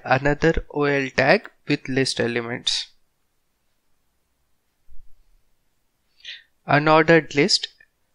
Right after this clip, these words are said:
Instead of using numbers, precede the list element by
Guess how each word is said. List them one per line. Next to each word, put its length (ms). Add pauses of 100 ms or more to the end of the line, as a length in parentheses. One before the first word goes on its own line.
(120)
Instead 440
of 160
using 680
numbers, 680 (400)
precede 480
the 100
list 280
element 480
by 280